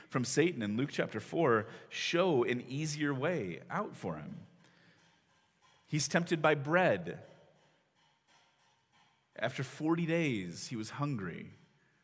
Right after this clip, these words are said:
And Satan says, "Make the stone bread. You can do it." It was a temptation. It was a, it was raising the question, "Will God actually provide what you need to sustain you?" He tempted him with power.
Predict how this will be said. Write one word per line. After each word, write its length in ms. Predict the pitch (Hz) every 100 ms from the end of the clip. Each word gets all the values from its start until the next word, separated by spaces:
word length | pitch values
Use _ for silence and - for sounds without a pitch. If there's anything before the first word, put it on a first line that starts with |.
| _ _ _ _ _ _ _ _
And 100 | 107
Satan 220 | - 139
says, 500 | 147 139 139 - - - - _ 139 135 - - -
"Make 160 | - -
the 60 |
stone 300 | 202 202 196
bread. 240 | 190 143 131
You 80 |
can 100 | 180 113
do 180 | 82
it." 120 | 110 185 156 - _ _ _ _ _ _ _ _ _ _ _ _ _ _
It 60 | 131
was 140 | 143
a 40 | 135
temptation. 640 | 170 151 190 175 - 107
It 80 | 107
was 160 | 120
a, 140 | 135 127 131
it 80 | 147
was 140 | 135
raising 260 | 151 147 135
the 60 |
question, 520 | 127 - 175 - 107 107
"Will 120 | 120
God 420 | 127 143 170 175
actually 300 | 147 151 -
provide 480 | 139 127 110 113 123
what 140 | 110
you 100 | 107
need 440 | 110 98 113 151 135
to 80 | 110
sustain 440 | 98 - 110 80
you?" 220 | 170 185 180 - _ _ _ _ _ _ _ _ _ _ _ _ _ _ _ _ _ _ _
He 80 | -
tempted 280 | 135 135 127
him 40 |
with 180 | 127 131
power. 600 | - 165 214 147 87 90